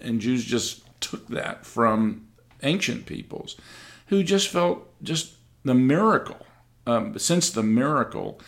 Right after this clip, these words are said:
of the earth, uh, becoming fruitful again. I think this is underlying, and I hope maybe you'll reflect with us a little bit on that sense of, of, of, of Easter,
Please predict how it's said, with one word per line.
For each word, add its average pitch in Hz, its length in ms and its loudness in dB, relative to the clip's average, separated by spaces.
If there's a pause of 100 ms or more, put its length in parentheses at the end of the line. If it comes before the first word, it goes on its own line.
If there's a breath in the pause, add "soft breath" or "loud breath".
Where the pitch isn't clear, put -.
(300 loud breath)
of 123 160 0
the 123 140 2
earth, 139 600 0
uh, 113 240 0
becoming 113 920 0 (320 loud breath)
fruitful - 480 0
again. - 320 -12 (760 soft breath)
I 113 100 -8
think 110 140 -6
this 113 200 -4
is 101 220 -6 (140)
underlying, 117 500 2
and 113 100 2
I 117 120 2
hope 120 220 0
maybe 120 220 0
you'll 123 380 2
reflect 113 400 -2
with 110 100 -4
us 104 120 -8
a - 40 -12
little 117 100 0
bit 110 140 -2
on 104 180 0
that 110 200 -2
sense 110 360 -2
of, 107 280 -8
of, 101 300 -4
of, 107 300 -4
of 107 160 -4
Easter, - 460 -4